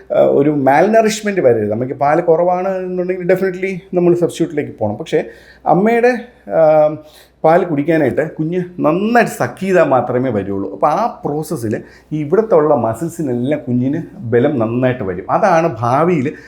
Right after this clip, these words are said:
സ്പീച്ച്, ഏർലി ആയിട്ടുള്ള സ്പീച്ച് വരാനും ഒക്കെ ഹെൽപ്പ് ചെയ്യുന്നത്. ഈ, ഈ ഇവിടെ ഉള്ള മസിലുകളെല്ലാം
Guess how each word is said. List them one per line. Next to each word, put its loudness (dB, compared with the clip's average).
സ്പീച്ച്, 0
ഏർലി 4
ആയിട്ടുള്ള 2
സ്പീച്ച് -6
വരാനും -2
ഒക്കെ -6
ഹെൽപ്പ് -4
ചെയ്യുന്നത്. -2
ഈ, -2
ഈ -4
ഇവിടെ 2
ഉള്ള 2
മസിലുകളെല്ലാം -2